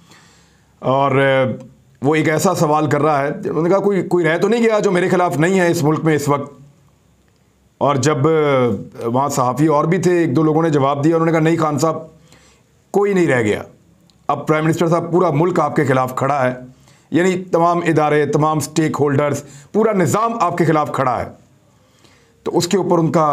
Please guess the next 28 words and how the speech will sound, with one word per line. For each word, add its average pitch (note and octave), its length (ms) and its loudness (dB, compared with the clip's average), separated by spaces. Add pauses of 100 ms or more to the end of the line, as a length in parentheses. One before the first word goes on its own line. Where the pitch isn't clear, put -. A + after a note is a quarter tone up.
(460)
रद्द B2+ 300 -2
अमल D#3+ 400 0 (800)
इस - 200 -2
तरह F3+ 180 0
का E3 140 0
था C#3+ 240 0
कि D3+ 120 0
जैसे C#3+ 240 2
कोई D#3 160 0
आदमी C#3+ 300 2
इरादा C#3 280 0
करता A2+ 300 -4
है। - 200 -10 (1300)
और C3+ 240 0
आज F3 360 0
मैंने F3+ 220 2
देखा D#3 320 0
कि F3+ 80 0
लोगों D#3 320 2
ने G3 80 -2
इस E3+ 100 -2
जुमले D3+ 320 0
को F#3 140 0
कितनी F3+ 340 0
बड़ी E3+ 240 0
कीमत G3 320 0
दी D3+ 200 0
है। G#2 140 -2